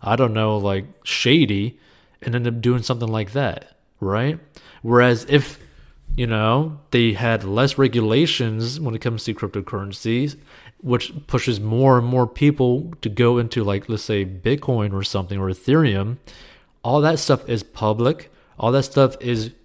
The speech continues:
tracked. Every transaction is tracked with those two things. So you know what's going on. You can see where the money's going. You can see where the transfers are coming from and to, right? Which gives the government access to all this information that they could then use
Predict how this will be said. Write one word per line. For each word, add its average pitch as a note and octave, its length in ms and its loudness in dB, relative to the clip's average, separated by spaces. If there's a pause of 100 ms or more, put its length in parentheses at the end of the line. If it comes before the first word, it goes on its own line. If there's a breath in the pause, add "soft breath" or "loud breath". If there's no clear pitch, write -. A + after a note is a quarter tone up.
(400)
tracked. A#2 760 2 (200)
Every C3 220 2
transaction B2+ 680 -2
is A2+ 160 -2
tracked C#3 500 0
with - 100 -4
those G2+ 180 -6
two G2 240 -4
things. G#2 380 -8
So A2+ 80 -6
you A#2+ 100 0
know A2+ 220 -2
what's C#3+ 200 0
going G#2+ 360 0
on. A#2+ 400 2 (260 loud breath)
You B2+ 80 -2
can B2 80 2
see E3 220 0
where D3 80 4
the A#2+ 80 2
money's G#2+ 360 0
going. A2 440 2
You A2 80 -2
can B2+ 260 -4
see E3 240 -2
where B2+ 140 0
the A2+ 80 -2
transfers C3+ 580 0
are A#2+ 60 -2
coming G#2+ 320 -4
from B2 340 0
and F#2+ 220 -4
to, A2 400 0 (420 loud breath)
right? A2+ 240 -2
Which G#2+ 220 -6
gives C3+ 340 2
the D3 160 -6
government A#2+ 480 -2
access C3 460 0
to - 240 -6
all C3+ 180 6
this C3 220 0
information A#2+ 800 -4
that A2 160 -4
they A#2 80 -2
could G#2+ 220 -6
then A2 300 -2
use A#2+ 440 2